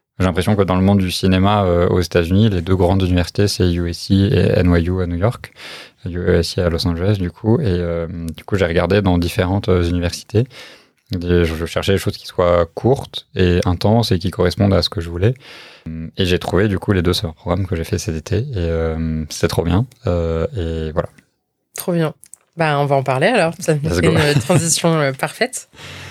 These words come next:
Speaker 2: C'était, enfin, est-ce que tu peux déjà nous donner un peu le contexte, euh,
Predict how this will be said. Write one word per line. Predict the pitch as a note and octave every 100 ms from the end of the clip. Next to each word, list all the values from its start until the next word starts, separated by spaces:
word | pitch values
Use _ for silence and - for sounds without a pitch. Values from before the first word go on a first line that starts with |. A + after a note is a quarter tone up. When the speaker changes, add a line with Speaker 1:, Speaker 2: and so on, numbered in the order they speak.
| - -
Speaker 2:
C'était, | - - E3 E3+ D#3+ D#3
enfin, | E3
est-ce | D#3+
que | F#3
tu | -
peux | F3
déjà | E3 E3+
nous | F3 E3
donner | D#3 D#3
un | D#3
peu | D#3+
le | E3+
contexte, | E3 D#3 F#3+ G3 -
euh, | D#3 D3+ C#3+ C#3+ C#3+